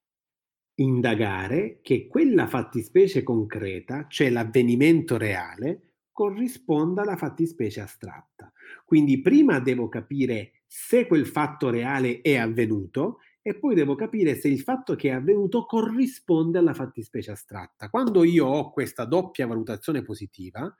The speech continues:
io c'ho l'accertamento del reato. Ecco perché si dice reati senza i processi non ne esistono.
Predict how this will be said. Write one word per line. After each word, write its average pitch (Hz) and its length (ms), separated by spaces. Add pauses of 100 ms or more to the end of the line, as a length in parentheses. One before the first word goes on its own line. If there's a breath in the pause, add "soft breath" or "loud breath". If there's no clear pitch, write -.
(180)
io 202 180
c'ho 147 460
l'accertamento 131 640
del 98 120
reato. - 380 (1120 loud breath)
Ecco 175 300
perché 120 260
si 117 140
dice 113 420
reati 135 680
senza 180 360
i 127 60
processi 104 680 (100)
non 185 260
ne 175 140
esistono. - 760